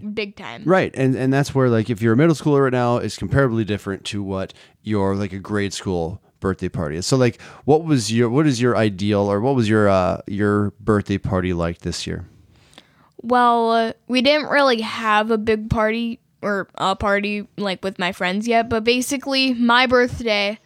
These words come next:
Speaker 2: was hanging out at home, sleeping in,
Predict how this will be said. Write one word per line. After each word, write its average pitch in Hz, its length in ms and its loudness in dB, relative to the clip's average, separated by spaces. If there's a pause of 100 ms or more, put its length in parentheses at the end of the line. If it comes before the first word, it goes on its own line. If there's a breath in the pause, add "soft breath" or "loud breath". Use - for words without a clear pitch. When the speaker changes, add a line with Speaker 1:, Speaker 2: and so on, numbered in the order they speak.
(380 soft breath)
Speaker 2:
was 202 1000 0 (520 soft breath)
hanging 240 360 0
out 262 160 2
at 285 180 2
home, 226 360 0
sleeping 226 480 -4
in, 175 340 -8